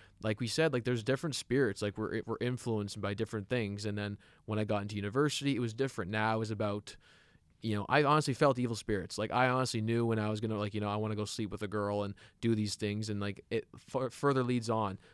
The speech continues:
So when I was going out in Toronto, but I wanted to be sober, I got to see how guys are around women and how creepy they are, and, like, I saw the violence. Like, I saw how evil those spirits are, and it, it, it, it's, it's very, um, it's very hard because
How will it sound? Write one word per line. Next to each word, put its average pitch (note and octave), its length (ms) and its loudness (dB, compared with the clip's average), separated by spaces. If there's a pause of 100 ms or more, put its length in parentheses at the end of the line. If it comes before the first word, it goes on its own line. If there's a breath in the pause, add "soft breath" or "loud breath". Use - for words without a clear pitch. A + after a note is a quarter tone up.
So A2+ 120 -4
when A2+ 140 2
I A2 80 2
was A2 280 0
going A2+ 300 0
out G#2+ 160 -2
in G#2 80 -6
Toronto, A2+ 540 0
but G#2 120 -2
I G#2 60 2
wanted G#2+ 220 0
to G2+ 60 -4
be G2 100 -4
sober, A#2+ 500 0 (300 loud breath)
I A2+ 80 -2
got A#2+ 220 0
to A2 60 -4
see G#2 300 -2
how G#2 200 -2
guys G#2 500 0
are G2 120 -4 (220)
around G#2+ 400 -2
women G#2+ 320 -2
and G2+ 100 -4
how G2+ 120 -4
creepy A#2 380 -4
they A#2+ 120 0
are, C#3 200 2
and, G#2 200 -4 (280 loud breath)
like, G#2+ 160 -4
I G#2 80 -2
saw C#3+ 280 4
the C#3 80 6
violence. G#2+ 420 0
Like, G#2+ 120 -4
I G#2 60 -2
saw B2 500 2
how G#2+ 260 -2
evil A2+ 300 -2
those G2+ 180 -2
spirits G#2 460 -4
are, B2+ 260 2 (380 loud breath)
and G2+ 420 -2
it, A2 140 -2
it, B2+ 180 -2
it, A2 160 -2
it's, G#2+ 240 -4 (100)
it's A2 160 -4
very, A#2 580 0
um, G2+ 440 -6 (960)
it's A2+ 140 -4
very B2 240 2
hard C3 260 4
because G#2 560 -4